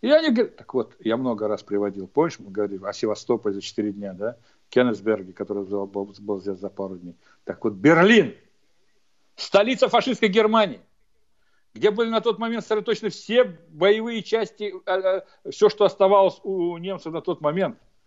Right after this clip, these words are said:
А это свыше полутора миллиона человек. Все танки, вся авиация, все было сосредоточено. Значит, э, э, было несколько рубежей обороны.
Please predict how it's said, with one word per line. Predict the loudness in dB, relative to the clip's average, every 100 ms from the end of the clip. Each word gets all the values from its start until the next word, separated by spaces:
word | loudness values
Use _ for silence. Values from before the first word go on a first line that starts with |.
| _ _
А | 2 2
это | 2
свыше | 2 2
полутора | 4 4 4 0 -2
миллиона | 2 2 2
человек. | 0 2 2 2 0 -2 _ _ _ _
Все | 0 0
танки, | 4 2 2 -4
вся | -6 0 0
авиация, | 2 0 -2 -8
все | -18 -4 -2 0
было | -2 -4 -6 -12
сосредоточено. | -12 -12 -6 -6 -6 -10 -20 _ _ _ _ _ _
Значит, | -4 4 4 4 2
э, | 4 2 -2 _ -4
э, | 0 0
было | -2 -4 4 6
несколько | 6 2 2 2 2
рубежей | 2 2 4 4
обороны. | 4 2 2 0 -6